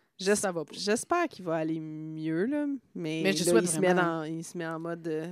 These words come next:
Speaker 1: vengeance. En tout cas, euh, toute une histoire. Euh, là, il y a aussi, où c'est, où est-ce que tu penses que ça s'en va, l'histoire de Emilio Morales ? Parce que il y a une raison pourquoi Marie-André Labbé revient toujours avec du monde qui demande : «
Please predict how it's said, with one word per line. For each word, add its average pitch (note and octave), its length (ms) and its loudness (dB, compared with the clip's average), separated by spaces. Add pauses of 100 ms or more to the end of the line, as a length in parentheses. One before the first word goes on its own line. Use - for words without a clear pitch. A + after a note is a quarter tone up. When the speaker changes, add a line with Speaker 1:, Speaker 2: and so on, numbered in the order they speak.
(120)
Speaker 1:
vengeance. E3+ 540 -6
En G#3 60 0
tout - 100 -16
cas, - 100 -6 (580)
euh, E3 160 0
toute C4+ 180 -4
une A#3+ 140 2
histoire. A3+ 500 4
Euh, G#3 140 8
là, A3 160 6 (100)
il C#4 60 2
y A#3 40 6
a A3 180 2 (140)
aussi, B3+ 360 0 (380)
où B3+ 100 -6
c'est, - 160 -2 (100)
où - 60 -12 (100)
est-ce - 80 -4
que A#3 100 -6
tu - 140 -8
penses G#3+ 240 -6
que F3+ 120 -8
ça E3 240 -8
s'en E3 260 -8
va, E3+ 360 -8
l'histoire E3+ 540 -6
de D#3+ 220 -6
Emilio F3 440 -4
Morales ? D#3 500 -10 (160)
Parce A3+ 160 0
que C#4 80 0 (720)
il G3+ 80 -8
y A#3+ 40 0
a C4+ 40 2
une C4+ 100 0
raison A#3+ 600 0
pourquoi G3 340 -4
Marie-André F#3 600 -4
Labbé F#3 460 -2
revient F3+ 320 -6
toujours G3 480 -4
avec E3+ 240 -2
du F3+ 120 -10
monde F#3 180 -2
qui - 120 -16
demande : « F#3 280 -6